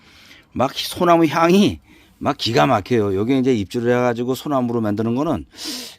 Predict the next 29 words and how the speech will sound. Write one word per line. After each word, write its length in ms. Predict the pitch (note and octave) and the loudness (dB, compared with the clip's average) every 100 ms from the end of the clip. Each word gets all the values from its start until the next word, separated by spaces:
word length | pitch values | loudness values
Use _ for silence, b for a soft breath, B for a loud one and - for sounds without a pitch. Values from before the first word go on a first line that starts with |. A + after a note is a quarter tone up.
| _ | _
꿀맛도 420 | - D3 C3+ - - | -2 0 0 -4 -6
또 100 | C3+ | -4
좋더래요. 720 | A2 - A#2 A#2+ G#2 F#2+ F3 _ _ | -4 -2 2 4 4 0 -4 _ _
예, 60 | F2 - | -12 -10
꿀 280 | C#3 B2 A#2 | -6 -2 -4
향이 340 | - B2 B2+ | -2 0 0
아주 160 | G#2+ G#2+ | -2 -8
좋다고 640 | - - G#2 G2 G2 G#2+ | -16 -12 -10 -6 -4 -6
이렇게 260 | E2 D#2+ G2 | -8 -12 -10
이제 120 | F#2 | -6
얘기해서 480 | F2+ E2 F2+ E2+ G2+ | -6 -6 -8 -8 -10
이제 100 | F#2+ | -12
소나무로 440 | - C#3 A2+ G2+ | -10 -8 -8 -8
이제 180 | G2+ G2+ | -10 -10
한 100 | A#2+ | -12
건데요. 640 | A#2+ G2+ A#2 D3 A2+ C3+ E2+ B B B B B B B | -10 -8 -4 -4 -4 -6 -8 B B B B B B B
제가 240 | - B2 | -4 0
이제 100 | D3 | 2
소나무로 560 | D#3 - E3 D#3 D#3 D3+ | 0 0 2 2 2 0
해가지고 480 | D3+ D3 D3+ D3 D#3+ | -4 -2 -2 0 -2
일부러 540 | B2 B2+ B2+ D3 F3 | 0 0 0 2 4
요거를 520 | C3+ A#2 C3+ E3 G2+ - _ b b b | 4 2 0 0 -2 -8 _ b b b
이제 160 | B2 | -12
삼 240 | A#2 - F#3+ | -10 -4 0
년 120 | E3 | 0
동안 280 | D#3 D3+ D3 | 0 -4 -4
보관을 420 | G2+ G2+ G#2 F#2+ | -4 -2 -2 -2
한 100 | F#2 | -6
거예요. 380 | E2+ F#2 G2 | -6 -6 -8